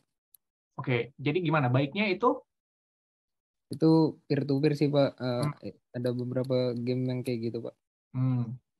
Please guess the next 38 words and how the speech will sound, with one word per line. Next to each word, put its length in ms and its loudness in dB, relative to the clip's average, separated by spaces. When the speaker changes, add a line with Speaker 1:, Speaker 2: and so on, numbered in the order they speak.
Speaker 1:
Jadi 200 4
kalau 240 6
ada 160 4
yang 120 0
satu 160 -2
hilang, 280 0
orang 240 4
lain 160 2
tetap 200 -4
bisa 200 -2
main 320 2
gitu 200 -2
ya? 140 2
Speaker 2:
Iya. 400 -2
Speaker 1:
Oke. 360 -14
Oh 80 4
iya, 200 4
nyambung 360 0
sih, 80 -4
nyambung, 360 0
nyambung. 240 -12
Jadi 200 0
ini 80 -2
tra-, 280 2
terakhir, 400 6
tiga 200 0
menit 200 -2
terakhir. 360 0
Beberapa 480 4
case 640 2
mahasiswa 720 2
yang 280 0
skripsi 760 -2
dengan 360 0
saya 480 -2
dalam 400 -2
topik 400 -2
peer-to-peer, 560 -4